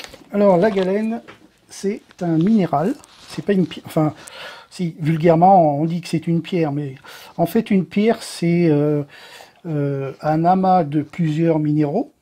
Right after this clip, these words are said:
donc une roche, en fait, hein. Euh, alors que, euh, un minéral, eh ben, c'est juste un composant, euh, un des composants de, de la roche. Donc,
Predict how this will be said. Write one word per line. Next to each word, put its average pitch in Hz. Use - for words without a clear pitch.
donc 147
une 143
roche, 226
en 143
fait, 226
hein. 190
Euh, 151
alors 180
que, 208
euh, 151
un 165
minéral, 196
eh 170
ben, 185
c'est 165
juste 202
un 190
composant, 175
euh, 135
un 190
des 180
composants 170
de, 143
de 151
la 151
roche. -
Donc, 190